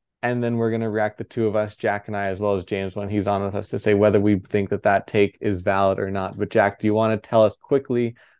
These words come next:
why you thought Trevino and Jonah Heim deserved to be on this list before we get into the hot take section?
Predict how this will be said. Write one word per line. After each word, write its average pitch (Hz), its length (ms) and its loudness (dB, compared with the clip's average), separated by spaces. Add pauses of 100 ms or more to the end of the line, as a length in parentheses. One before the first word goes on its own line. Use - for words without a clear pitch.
(140)
why 113 260 2
you 117 120 0
thought 110 300 -2
Trevino 104 560 -4
and 101 180 -6
Jonah 104 300 -4
Heim 98 260 -6
deserved 101 400 0
to - 60 -20
be - 80 -4
on 95 140 -4
this 95 200 -8
list 95 260 0
before 98 300 0
we 95 80 4
get 92 160 0
into 90 180 -2
the 92 120 -2
hot - 260 -6
take - 240 -4
section? - 500 -10